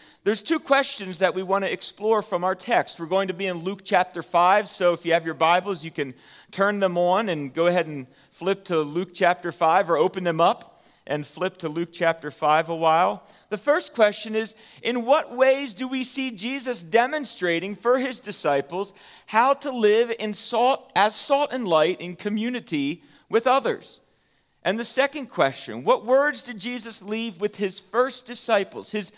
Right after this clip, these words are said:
earliest followers, the initiators of his earliest churches, that would help shape, encourage, and motivate them,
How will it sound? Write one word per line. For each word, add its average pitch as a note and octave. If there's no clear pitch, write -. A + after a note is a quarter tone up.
earliest C#4
followers, D#3
the G3+
initiators G#3+
of F#3
his G3
earliest A3+
churches, C3
that G#3
would A3
help A3+
shape, B3
encourage, A#3
and G3
motivate G3
them, A#2